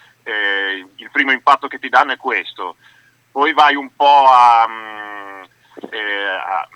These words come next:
a scrostare quello, quella, quell'aspetto che, esteriore che hanno e vedi invece che sono delle persone,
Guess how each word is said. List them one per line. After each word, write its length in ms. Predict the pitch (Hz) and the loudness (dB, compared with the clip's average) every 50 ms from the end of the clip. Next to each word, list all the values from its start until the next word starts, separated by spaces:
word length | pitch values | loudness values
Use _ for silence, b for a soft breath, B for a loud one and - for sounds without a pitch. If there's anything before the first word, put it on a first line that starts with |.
| _ _ | _ _
a 140 | - 117 117 | -12 -12 -12
scrostare 840 | - - - 139 135 127 - - 156 147 143 139 131 131 139 147 | -10 -4 -2 -2 -2 -2 -2 0 2 4 6 6 6 4 2 0
quello, 420 | 135 - 143 127 120 117 113 110 101 | -6 -8 -8 -6 -4 -2 -2 -4 -4
quella, 340 | - - 117 113 107 104 104 | -8 -10 -6 -4 -4 -4 -4
quell'aspetto 720 | - - 123 117 113 113 - - - 143 139 - _ 123 117 | -6 -6 -4 -4 -4 -4 -4 0 0 0 0 0 _ -10 -10
che, 380 | - 127 113 107 104 101 98 - | -8 -6 -6 -4 -4 -4 -6 -6
esteriore 580 | 117 117 - - 127 123 123 135 139 143 160 - | -10 -12 -8 -6 -6 -4 -2 0 0 0 -2 -2
che 120 | - 139 | -2 2
hanno 360 | 135 123 120 120 127 135 135 131 | 2 4 2 2 0 -2 -4 -4
e 80 | 123 | -4
vedi 200 | 104 110 117 123 | -4 -6 -8 -8
invece 260 | 123 117 117 113 - | -8 -8 -8 -8 -8
che 100 | 123 120 | -10 -14
sono 220 | 107 - 127 117 113 | -12 -8 -6 -6 -4
delle 180 | 113 110 110 | -4 -6 -6
persone, 800 | - - 113 107 - - - 123 123 123 123 123 123 123 120 117 | -6 -6 -8 -8 -8 -10 -8 -6 -6 -4 -6 -6 -6 -8 -8 -10